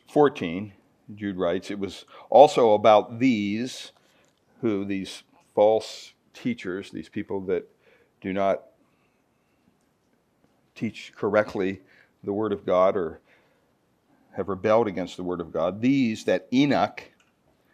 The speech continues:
the seventh from Adam, prophesied, saying, 'Behold, the Lord comes with ten thousands of his holy ones to execute judgment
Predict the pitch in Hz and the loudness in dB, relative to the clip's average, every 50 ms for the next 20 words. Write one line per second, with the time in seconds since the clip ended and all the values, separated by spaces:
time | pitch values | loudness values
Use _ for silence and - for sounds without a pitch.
0 | _ _ _ _ - 101 98 - - 123 113 127 139 127 - - 127 127 117 95 | _ _ _ _ -8 -8 -6 0 4 4 4 4 2 -2 -2 -4 -2 0 0 0
1 | 76 76 76 87 113 120 120 _ _ _ _ _ _ _ _ _ _ _ _ _ | 0 0 -2 -4 -8 -10 -14 _ _ _ _ _ _ _ _ _ _ _ _ _
2 | - - 107 107 120 120 - 104 - - - 65 71 82 80 - - 113 104 104 | -4 2 4 4 4 2 0 -6 -8 -6 -6 -6 -6 -6 -8 -8 -4 -4 -4 -4
3 | 104 101 95 90 98 92 - - 131 131 120 95 87 98 110 - _ - - - | -4 -6 -6 -6 -6 -6 -2 0 2 4 4 2 0 -2 -4 -10 _ -20 -20 -20
4 | - _ - 113 110 110 131 143 143 135 123 - - 123 107 110 113 104 - 107 | -14 _ -4 -2 0 2 4 4 4 2 0 -4 -2 -2 -2 -2 -4 -6 -6 -4
5 | 104 98 95 - _ _ _ _ _ _ - - - - - 160 151 143 143 147 | -4 -4 -4 -6 _ _ _ _ _ _ -20 -20 -20 -12 -4 -2 0 0 0 -2
6 | 139 123 - - 113 101 113 127 127 123 - 131 120 110 113 104 101 101 - - | -4 -6 0 2 4 6 6 6 6 4 0 -4 -4 -2 -2 -2 -2 -4 -8 -6
7 | - 117 113 120 110 110 92 78 60 53 58 57 - - - - - _ _ _ | -6 -4 -4 -4 -4 -6 -8 -8 -10 -14 -16 -18 -20 -20 -20 -20 -20 _ _ _
8 | _ _ _ _ _ _ _ _ _ _ _ - 104 98 107 117 120 - - 107 | _ _ _ _ _ _ _ _ _ _ _ -6 -2 2 2 2 0 -2 -14 -12
9 | - 117 107 101 85 98 98 113 113 120 117 - 95 78 85 98 113 - - - | -8 -8 -8 -8 -8 -6 0 2 2 2 2 -2 -10 -10 -10 -10 -12 -14 -20 -20